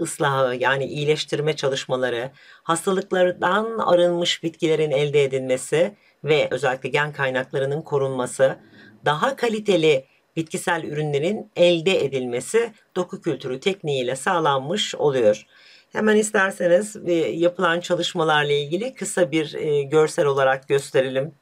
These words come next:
şurada. Burada da gördüğünüz gibi şurada mesela uygun besi ortamı dediğimiz yer bu. Alınan doku örnekleri buralara bırakılıyor. Daha sonra bunlar çok sayıda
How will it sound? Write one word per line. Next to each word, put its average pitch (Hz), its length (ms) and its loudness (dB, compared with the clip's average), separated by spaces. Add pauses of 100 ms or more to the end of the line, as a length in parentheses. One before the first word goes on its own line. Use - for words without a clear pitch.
(240)
şurada. 147 520 -2 (580)
Burada 202 240 2
da 214 80 4
gördüğünüz 196 760 2
gibi 143 380 0 (880)
şurada 151 380 2
mesela 147 540 0
uygun 190 380 0
besi 185 240 0
ortamı 151 400 2
dediğimiz 135 480 -2
yer 151 300 2
bu. 147 260 0
Alınan 175 500 4
doku 175 480 0 (220)
örnekleri 151 800 0
buralara 135 420 2
bırakılıyor. 165 760 4 (400)
Daha 190 200 4
sonra 180 480 4 (180)
bunlar 185 440 2
çok - 240 -10
sayıda 143 500 2